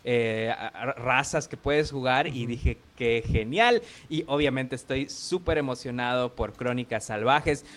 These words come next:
Speaker 1: no solo porque lo está haciendo mi amigazo Otto, sino porque yo hice una parte de, eh, la creación de monstruos de ese sistema,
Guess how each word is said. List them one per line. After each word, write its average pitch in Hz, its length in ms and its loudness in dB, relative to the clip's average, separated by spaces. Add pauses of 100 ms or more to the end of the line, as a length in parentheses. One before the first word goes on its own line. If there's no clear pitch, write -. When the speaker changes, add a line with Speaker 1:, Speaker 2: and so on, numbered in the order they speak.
Speaker 1:
no 180 300 6
solo 226 260 8
porque 165 240 0
lo 139 80 2
está 139 160 0
haciendo 160 560 0
mi 135 180 -2
amigazo 120 760 0
Otto, 247 420 4 (200)
sino 156 380 0
porque 151 440 -2
yo 156 200 4
hice 147 480 0
una 131 260 -2
parte 196 720 4 (200)
de, 120 640 2
eh, 123 180 -2
la 117 140 0
creación 131 800 -2
de 120 100 0
monstruos 120 640 -6
de 113 160 -4
ese 117 240 -10
sistema, 143 560 -6